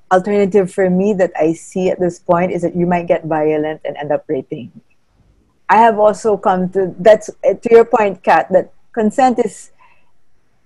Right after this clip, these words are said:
is a slippery slope, right? We think about it. Yes, we know the definition of what it means, uh, giving a yes, but you, it's also sometimes,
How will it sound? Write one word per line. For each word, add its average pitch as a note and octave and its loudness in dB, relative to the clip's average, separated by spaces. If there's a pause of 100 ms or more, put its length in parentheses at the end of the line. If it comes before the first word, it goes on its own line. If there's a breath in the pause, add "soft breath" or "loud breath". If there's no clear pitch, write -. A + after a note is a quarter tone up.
(120)
is G3 -2
a A3 2
slippery B3 4
slope, G3+ 0 (720)
right? G3 -2
We G3+ 0
think A3 0
about G#3 2
it. G#3 -2 (100)
Yes, G3+ -2
we G3 -4
know G3 0
the G3 0
definition F#3+ -4
of F3 -6
what F3+ 0
it - -8
means, A3+ -4 (580 loud breath)
uh, F3 2
giving F#3 0
a F3+ -2
yes, F3+ 0
but F3+ -2
you, G#3+ -2 (200)
it's G#3+ -8
also A3 -2
sometimes, A3 -4